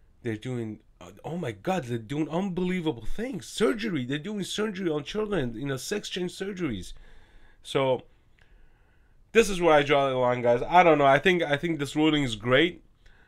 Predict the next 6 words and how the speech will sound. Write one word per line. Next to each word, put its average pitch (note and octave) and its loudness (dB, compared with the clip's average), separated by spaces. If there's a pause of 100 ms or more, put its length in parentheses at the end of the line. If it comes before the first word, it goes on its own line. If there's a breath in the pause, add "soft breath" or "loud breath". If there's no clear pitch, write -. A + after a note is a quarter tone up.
(340 soft breath)
Um, A#2+ 0 (560)
and, B2 2
uh, A2+ 0
I B2+ 0
believe C3 -4
these A#2+ -8